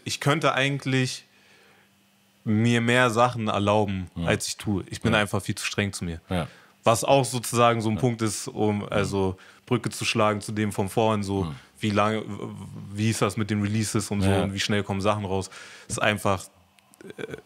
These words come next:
Speaker 1: ich erlaube es mir nicht.
Speaker 2: Hm.
Speaker 1: Und ich, ich versuche mich immer wie-, immer weiter dahin zu entwickeln, so, dass ich mich da freier mache von so.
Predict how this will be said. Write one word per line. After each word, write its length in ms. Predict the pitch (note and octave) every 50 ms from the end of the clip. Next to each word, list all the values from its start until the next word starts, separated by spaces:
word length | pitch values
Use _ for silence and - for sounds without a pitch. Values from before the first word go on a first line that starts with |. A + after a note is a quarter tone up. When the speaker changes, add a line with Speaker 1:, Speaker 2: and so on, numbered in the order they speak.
| _ _ -
Speaker 1:
ich 340 | - - - - - -
erlaube 380 | - A2 G#2+ A#2 B2 B2 A#2 A#2
es 160 | A2 - -
mir 160 | G#2+ G#2+ G2+
nicht. 320 | G2 G2 F#2 - - - -
Speaker 2:
Hm. 100 | F2 F2+
Speaker 1:
Und 200 | A2 G#2+ G2 - - - - - - - -
ich, 220 | G#2 G2+ - - _ _
ich 180 | - E3 D3 -
versuche 300 | - D#3 C#3 C#3 E3 D3+
mich 220 | D3+ D3 C3 -
immer 240 | E3+ D3+ D3+ C#3+ C3+
wie-, 180 | C#3+ C#3+ C#3+ - -
immer 240 | C#3 C3+ C3+ C3 B2
weiter 260 | B2+ C3 B2+ C3 B2
dahin 580 | A#2 B2 B2 A#2+ B2 B2 A#2+ B2 A#2+ A2+ - - - -
zu 160 | - - - C3
entwickeln, 520 | A#2+ A#2+ A2 A#2+ B2+ B2+ - B2 A#2 A#2
so, 320 | G#2+ A2+ A2+ A2+ A2 A2 - - - - - - _ _ _ _ _ _ _ _ _ -
dass 340 | A#2+ A2+ A2+ - - - - -
ich 180 | D3 B2+ -
mich 140 | C#3+ B2+ A2
da 160 | - A#2 G#2+
freier 360 | G#2 - - A#2 A#2+ A#2+ A2
mache 260 | G#2 G2 F#2 - G#2 F#2+
von 240 | - G2 F2 E2 D#2+
so. 240 | D#2 D#2 D#2 D#2